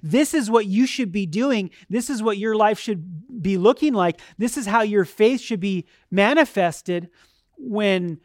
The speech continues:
maybe we lack some of those things. Maybe it breaks down to one of those three points. There's a covert corruption that creeps in that we didn't even know came in. Maybe there's an abiding corruption, something that,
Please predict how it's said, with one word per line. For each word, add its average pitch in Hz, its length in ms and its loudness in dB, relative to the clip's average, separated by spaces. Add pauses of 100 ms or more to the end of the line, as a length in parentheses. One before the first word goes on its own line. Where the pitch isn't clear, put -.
(100)
maybe 196 380 2
we 175 400 2
lack 180 400 2
some 151 220 -10
of 143 140 -12
those 139 340 -16
things. 143 640 -20 (1300)
Maybe 220 360 0
it 165 120 -2
breaks 208 360 2
down 220 260 0
to 208 80 0
one 208 160 -2
of 208 80 0
those 202 280 0
three 214 260 -8
points. 240 400 -6 (180)
There's 208 220 2
a 196 40 2
covert 220 640 2
corruption 214 580 0 (200)
that 202 240 0
creeps - 520 -4
in 277 300 4 (180)
that 190 160 0
we 208 160 -2
didn't 220 200 0
even 196 240 -2
know 190 200 2
came 254 420 -4
in. 151 360 -6 (600)
Maybe 240 280 2
there's 214 240 6
an 208 120 0
abiding 220 580 4
corruption, 190 600 0
something 233 480 -2
that, 185 240 2